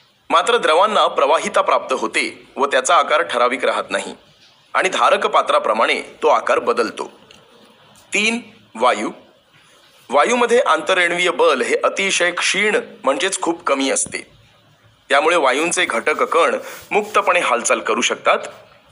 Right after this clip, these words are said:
व जितकी उपलब्ध जागा मिळेल तितकी जागा ते व्यापून घेतात. त्यामुळेच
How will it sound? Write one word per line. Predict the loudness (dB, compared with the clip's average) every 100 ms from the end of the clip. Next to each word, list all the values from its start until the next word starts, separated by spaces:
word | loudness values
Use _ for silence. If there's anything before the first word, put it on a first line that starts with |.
| _ -4
व | -2
जितकी | -2 -2 -2
उपलब्ध | 0 0 0 0
जागा | 2 2 0
मिळेल | 0 0 -2 -8 -20 -20 -20 -20 -8
तितकी | -8 -4 -2
जागा | 0 2 0
ते | 0
व्यापून | 0 0 -2 -4
घेतात. | -6 -6 -6 -6 -14 _ _ _ _ _ -12 2
त्यामुळेच | 2 4 0 -2